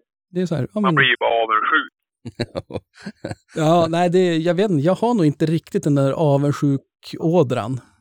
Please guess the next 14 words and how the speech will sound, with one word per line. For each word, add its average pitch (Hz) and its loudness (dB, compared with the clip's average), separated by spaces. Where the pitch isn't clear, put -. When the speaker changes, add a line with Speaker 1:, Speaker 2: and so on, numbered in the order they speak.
Speaker 2:
Nej, 180 6
men 151 4
alltså, 120 0
avundsjuk, 131 2
alltså. 110 -4
På 160 0
skällningen 156 2
där, 117 6
att 110 -2
man 123 2
kan, 123 4
jag 143 0
vill 143 2
ju 127 4